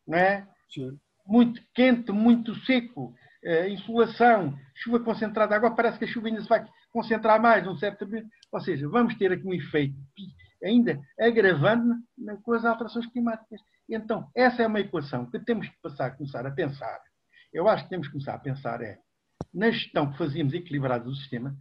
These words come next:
Speaker 1: se conseguimos fazer uma gestão equilibrada do sistema, mas agora já não chega. Temos que ter em atenção as alterações climáticas.
Speaker 2: Exatamente,
Speaker 1: Porque
Speaker 2: exatamente.
Speaker 1: o sobreiro vai até certa zona, com natividade,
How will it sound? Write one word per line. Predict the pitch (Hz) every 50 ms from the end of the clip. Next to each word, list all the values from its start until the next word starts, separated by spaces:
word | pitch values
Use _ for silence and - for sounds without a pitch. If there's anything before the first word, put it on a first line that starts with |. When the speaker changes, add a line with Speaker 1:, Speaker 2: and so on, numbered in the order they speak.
| - _ _ _
Speaker 1:
se | _ -
conseguimos | 139 139 - 202 180 -
fazer | 151 135 151
uma | 147 139 135
gestão | 123 120 120 120 131 123 120 120 - - 139 123
equilibrada | - 117 113 117 117 -
do | - _
sistema, | - - _ _ _ _ _ _ -
mas | 233 269 254 220 247
agora | 233 240 254 247
já | 220 247 254
não | 254 262 240
chega. | 254 262 233 208 208 202 - _ _ _ _ _ _ _ _ _ _
Temos | - 185 175 -
que | -
ter | 165 156 156
em | 165
atenção | 147 160 170 165 - 196 196 202
as | 196 190
alterações | 190 190 190 196 185 - - 196 -
climáticas. | _ 202 196 175 - 175 _ _ _ _ _ _ _ _ _ _
Speaker 2:
Exatamente, | 139 117 131 107 113 107
Speaker 1:
Porque | 185 180 -
Speaker 2:
exatamente. | - 120 110 - 113 - -
Speaker 1:
o | -
sobreiro | 185 175 202 202 190 160 135 139
vai | 160 160 156
até | 143 165 151
certa | 139 151 147 139 - 147
zona, | 139 214 220 170 127
com | - - 135
natividade, | 139 143 139 - 143 147 143 151 131 - -